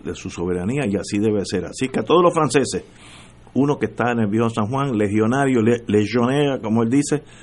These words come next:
pues mi más profundo respeto, y, y qué bonito que hay gente valiente que en un mo-, en un momento dado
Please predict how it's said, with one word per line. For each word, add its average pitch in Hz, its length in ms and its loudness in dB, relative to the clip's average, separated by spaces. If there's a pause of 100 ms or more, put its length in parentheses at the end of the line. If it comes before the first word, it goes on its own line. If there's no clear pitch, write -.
(280)
pues 95 320 -2
mi 90 160 -4
más 104 200 0
profundo 101 460 -4
respeto, 104 560 0
y, 90 80 0
y 87 320 -8 (220)
qué 127 100 2
bonito 123 480 2 (640)
que 104 100 0
hay 101 120 2
gente 113 280 0
valiente 101 520 -2
que 90 60 -8
en 92 60 -2
un 101 140 2
mo-, 104 240 -2
en 92 100 -4
un 104 120 0
momento 107 380 -2
dado 107 340 0